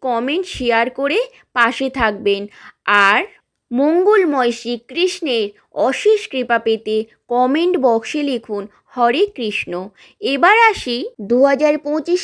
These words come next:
সালের শেষ পূর্ণ চন্দ্রগ্রহণ সাতই সেপ্টেম্বর দু হাজার পঁচিশ রবিবার। এই গ্রহণ শনি রাশি, কুম্ভ এবং পূর্ব ভাদ্রপদ নক্ষত্রে ঘটতে চলেছে। এই সময়ে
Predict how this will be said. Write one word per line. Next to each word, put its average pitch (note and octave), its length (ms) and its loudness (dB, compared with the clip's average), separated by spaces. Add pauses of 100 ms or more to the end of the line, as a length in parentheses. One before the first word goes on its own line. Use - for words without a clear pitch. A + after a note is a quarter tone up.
সালের D#4 420 4 (400)
শেষ F4 340 2 (180)
পূর্ণ B3+ 260 0 (100)
চন্দ্রগ্রহণ C4 920 2 (300)
সাতই E4 600 0
সেপ্টেম্বর F#4+ 760 2 (300)
দু A3 180 0
হাজার B3 320 4
পঁচিশ D4+ 380 0 (120)
রবিবার। G3+ 500 2 (520)
এই D#4 100 2 (140)
গ্রহণ D4 480 2 (280)
শনি E4 500 0
রাশি, F#4 480 2
কুম্ভ C#4+ 500 -2 (120)
এবং A#3+ 460 2 (420)
পূর্ব D4+ 340 0 (120)
ভাদ্রপদ C#4+ 840 0
নক্ষত্রে C4 760 -2
ঘটতে G#3+ 500 0
চলেছে। G3 580 -2 (520)
এই D4 260 2
সময়ে G#4 600 2